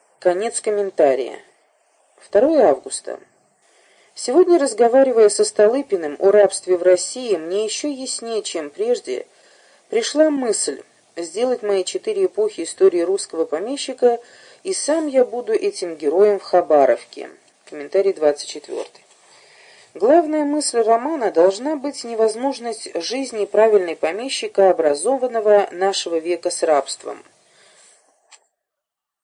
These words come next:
Все нищеты его должны быть выставлены, и средства исправить указаны. Страница сто сорок восьмая, восьмое августа. Был в Бахчисарае,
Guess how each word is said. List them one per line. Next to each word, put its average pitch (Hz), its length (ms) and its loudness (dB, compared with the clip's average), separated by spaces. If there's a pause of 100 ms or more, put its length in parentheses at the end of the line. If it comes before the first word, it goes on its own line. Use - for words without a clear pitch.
(1700)
Все - 280 -6
нищеты 294 580 -4
его 233 280 0
должны 190 380 2
быть 226 220 -8
выставлены, 190 920 -2 (240)
и 185 80 -6
средства 208 600 -6
исправить 196 760 -2
указаны. 143 840 -6 (1200)
Страница 339 540 0
сто 269 220 -4
сорок 269 320 0
восьмая, 196 760 -4
восьмое 247 540 -2
августа. 139 640 -6 (720)
Был 294 340 -2
в - 60 -12
Бахчисарае, 214 960 0